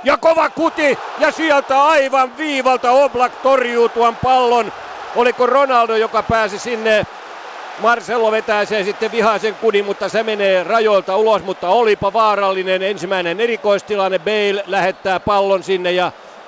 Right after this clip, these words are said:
siellä on, ö, Casemiro jalkoineen työntämässä palloa, mutta Oblak on hyvin siinä ja aivan tuosta viivalta, puoli metriä maaliviivalta saa potkaistua pallon pois. Ensimmäinen Real Madridin erikoistilanne ja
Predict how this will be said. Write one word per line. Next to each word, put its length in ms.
siellä 400
on, 340
ö, 160
Casemiro 840
jalkoineen 880
työntämässä 600
palloa, 480
mutta 300
Oblak 500
on 140
hyvin 340
siinä 340
ja 140
aivan 460
tuosta 400
viivalta, 580
puoli 440
metriä 500
maaliviivalta 720
saa 180
potkaistua 600
pallon 380
pois. 400
Ensimmäinen 540
Real 240
Madridin 480
erikoistilanne 880
ja 180